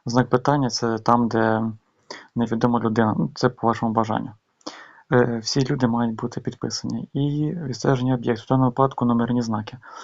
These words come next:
Їх не можна показувати, фотографувати, то їх треба розмивати. От ми вчимось розмивати автоматично.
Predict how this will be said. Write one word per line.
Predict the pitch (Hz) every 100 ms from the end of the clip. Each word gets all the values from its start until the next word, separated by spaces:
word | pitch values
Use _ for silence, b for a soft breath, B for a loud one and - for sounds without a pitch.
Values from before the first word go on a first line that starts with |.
| B B
Їх | 110 127 120
не | 127
можна | 127 117 117
показувати, | 117 - 113 113 110 110 117
фотографувати, | 110 110 117 117 127 139 139 120
то | 120
їх | 117
треба | 123 117
розмивати. | 117 123 107 104 104 117
От | 139
ми | 120
вчимось | 120 - 113 113 - B B B -
розмивати | 120 117 120
автоматично. | 113 120 117 - 107 -